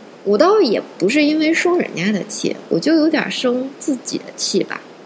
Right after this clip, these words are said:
我当时买它回来的想法是特别好的，因为我当时想供佛，就讲，哎呀，我要不要买这种盆的花儿嘛，就长长久久的养着它。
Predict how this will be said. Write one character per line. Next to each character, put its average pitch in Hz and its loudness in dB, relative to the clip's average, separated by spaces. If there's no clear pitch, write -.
我 190 0
当 294 2
时 277 0
买 - -4
它 202 -2
回 214 2
来 247 2
的 220 0
想 196 -4
法 - -4
是 202 -2
特 466 4
别 262 4
好 - -4
的， 80 -6
因 - 0
为 240 4
我 240 4
当 202 0
时 240 0
想 - -2
供 226 2
佛， 151 -4
就 196 -2
讲， - -4
哎 - -4
呀， - -4
我 160 0
要 247 4
不 381 2
要 359 2
买 175 -4
这 302 2
种 202 2
盆 - -2
的 330 4
花 151 -2
儿 131 -2
嘛， 135 -4
就 180 -4
长 180 -2
长 240 2
久 214 2
久 226 0
的 107 -8
养 165 0
着 - -10
它。 - -8